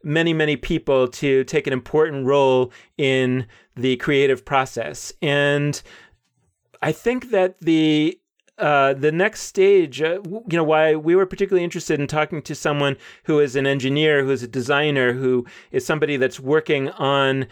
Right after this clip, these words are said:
creating user interfaces that are most usable by people, who, uh, is creating products like,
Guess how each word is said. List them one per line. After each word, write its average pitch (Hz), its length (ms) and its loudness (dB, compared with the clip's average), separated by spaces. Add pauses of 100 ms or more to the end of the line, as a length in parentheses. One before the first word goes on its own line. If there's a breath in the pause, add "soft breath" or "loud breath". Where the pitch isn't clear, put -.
(140 loud breath)
creating 139 840 0
user 143 380 0
interfaces 131 720 0
that 127 180 0
are 120 300 2 (220 soft breath)
most 139 560 -2 (180 soft breath)
usable 143 480 2
by 127 200 0
people, 123 640 0
who, 135 440 2 (300 soft breath)
uh, 135 180 2
is 143 160 -2
creating 156 340 0
products 160 540 -2
like, 147 400 0